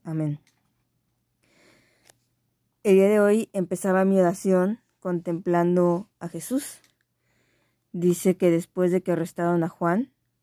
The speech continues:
Jesús se fue a predicar el evangelio. Y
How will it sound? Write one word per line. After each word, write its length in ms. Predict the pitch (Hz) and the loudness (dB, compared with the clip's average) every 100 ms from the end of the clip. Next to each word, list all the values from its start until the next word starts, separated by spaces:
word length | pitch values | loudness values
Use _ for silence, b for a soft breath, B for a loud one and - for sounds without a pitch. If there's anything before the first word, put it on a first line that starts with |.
| _ - | _ -10
Jesús 360 | 170 - 175 | -10 -6 -6
se 140 | 185 185 | -4 -4
fue 180 | - | -2
a 40 | 165 | -2
predicar 480 | - 170 160 - 165 | 0 -2 -2 -4 -2
el 100 | 165 | 0
evangelio. 580 | 156 151 - 214 202 - _ _ _ _ _ _ _ _ _ _ _ _ _ - | -2 -4 -4 -4 -4 -8 _ _ _ _ _ _ _ _ _ _ _ _ _ -4
Y 540 | 202 196 190 190 190 | 0 4 4 4 2